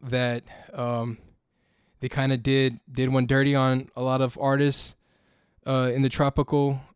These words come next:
uh, subcategories like, you know, merengue, bachata, and in the urban categories like reggaeton. I, I honestly believe Maluma should have been nominated, uh, for, for his album. Uh,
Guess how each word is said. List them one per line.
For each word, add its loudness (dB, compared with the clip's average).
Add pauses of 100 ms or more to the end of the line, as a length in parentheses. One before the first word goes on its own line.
uh, -4 (480)
subcategories 2
like, -2 (220)
you 0
know, -2 (300)
merengue, 0
bachata, -2 (760)
and 2
in 4
the 4
urban 2
categories -2
like -4
reggaeton. -4
I, -6
I -2
honestly -2
believe -2 (500)
Maluma 4
should -4
have -6
been -2
nominated, -2 (400)
uh, -2
for, -6 (120)
for -6
his -2
album. -10 (680)
Uh, -8